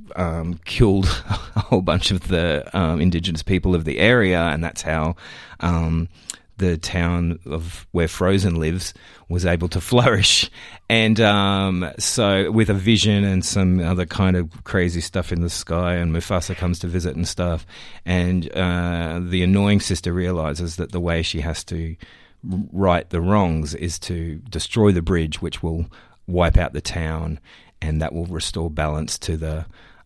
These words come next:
um, to the world, and the people can be seen. So they, so it's like they, they, they paint this metaphor for, yeah, when, you know, we've got to s-, tear down society, t-, tear down society to start again and rally do this well. And I'm like, "Wow, this was, uh, this was unexpected." As I'm watching the film,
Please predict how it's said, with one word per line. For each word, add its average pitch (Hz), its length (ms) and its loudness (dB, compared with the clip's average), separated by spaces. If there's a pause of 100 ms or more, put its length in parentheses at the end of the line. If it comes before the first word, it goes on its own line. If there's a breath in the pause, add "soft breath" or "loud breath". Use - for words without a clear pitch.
um, 78 480 -2 (280)
to - 140 -4
the 80 100 -2
world, 73 460 -2
and 76 240 -4
the 76 160 -4
people 78 340 -2
can 80 300 -6
be 90 220 -10
seen. 60 220 -12
So 82 200 -2
they, 85 300 -2
so 98 160 0
it's - 160 -6
like 80 260 -2 (640 loud breath)
they, 98 220 0
they, 95 200 0 (200)
they 98 120 0
paint 98 220 2
this 87 140 -4
metaphor 87 400 -2
for, 85 140 -6
yeah, 80 220 -2 (120)
when, 78 300 -4
you 82 120 -2
know, 78 100 -2
we've 80 120 -4
got 98 120 0
to 95 40 4
s-, - 180 -4 (100)
tear 190 180 4
down 143 160 4
society, 90 520 2 (220)
t-, - 80 -6 (220)
tear 202 180 6
down 135 160 4
society 92 440 -2
to 78 80 -8
start 80 260 -4
again 92 300 0
and 87 120 -2
rally 78 200 -4
do 78 140 -6
this - 240 -10
well. 139 260 0
And 95 80 0
I'm 87 120 0
like, 78 180 -4
"Wow, 131 160 -2
this 131 160 -2
was, 82 180 -4 (440 loud breath)
uh, - 100 -10
this 320 180 2
was 104 140 4
unexpected." 120 640 2
As 82 160 0
I'm 92 140 2
watching 101 280 4
the 107 60 4
film, 131 340 4